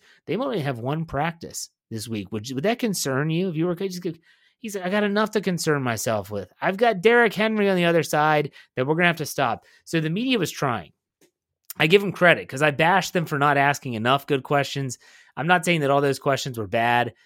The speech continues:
but boy, they kept peppering him. And you gotta, you've, if you watch Mike Tomlin's press conferences enough, enough like I have, which is every single week, at least for the last, I don't know, I've been doing this with Behind the Steel Curtain for, this is my sixth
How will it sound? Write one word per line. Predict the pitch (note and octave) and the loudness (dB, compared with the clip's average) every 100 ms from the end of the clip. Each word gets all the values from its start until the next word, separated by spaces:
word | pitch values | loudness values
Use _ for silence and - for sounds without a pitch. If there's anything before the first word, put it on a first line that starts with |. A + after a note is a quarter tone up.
| _ - | _ -6
but | A#2 | 0
boy, | D#3+ | 2
they | F3 | 4
kept | C#3 E3+ E3 | 2 0 -2
peppering | D#3+ F3 E3+ C3 A#2 | 0 0 0 -2 -2
him. | A2+ A#2+ | -4 -6
And | A#2 - | -8 -8
you | B2+ C3 | -6 0
gotta, | A3 G#3 C3+ - _ _ | 2 0 -2 -12 _ _
you've, | - C3+ | -10 0
if | F3 G#3 | 2 2
you | D#3 | 2
watch | F#3+ - - | 2 2 2
Mike | E3+ D#3+ | 0 0
Tomlin's | - D3+ D#3 C3 - | 0 0 0 -4 -2
press | C#3+ C3+ | -2 -2
conferences | B2+ C3 B2+ A#2+ G#2+ | -2 -2 -2 -8 -6
enough, | G2+ A2+ B2+ - | -2 0 -2 -4
enough | A2+ C#3+ | -2 0
like | C#3+ G2 | 0 -2
I | A2+ A#2+ | 0 0
have, | B2+ B2 | 2 0
which | A2 G2+ | -2 -8
is | G#2 | -8
every | A#2 C#3 | -4 -4
single | B2 C#3 A#2 A2 | -4 -4 -6 -4
week, | A2+ A2+ - _ _ - | -6 -6 -14 _ _ -10
at | A#2+ | -6
least | A#2 C3 C#3+ - - _ _ | 0 2 0 -4 -18 _ _
for | C#3 | -4
the | B2 | -2
last, | A#2 C3 C3+ - - _ _ _ _ _ _ - | 2 2 2 -2 -10 _ _ _ _ _ _ -8
I | B2+ B2 B2 | -6 -4 -2
don't | B2 | -2
know, | A#2+ A#2+ | -2 0
I've | A#2 A2+ | 0 -2
been | A#2+ | -2
doing | B2 B2 | -2 -2
this | A#2+ - | -4 -6
with | |
Behind | A2 A2 A#2 | -6 -6 -4
the | |
Steel | - A#2 | -4 -4
Curtain | B2+ A#2 A2 | -4 -6 -6
for, | A#2 A2+ | -4 -4
this | A2+ | -4
is | A#2 | -6
my | G#2+ F2+ | -8 -10
sixth | - C#3 C#3 | -4 -4 -4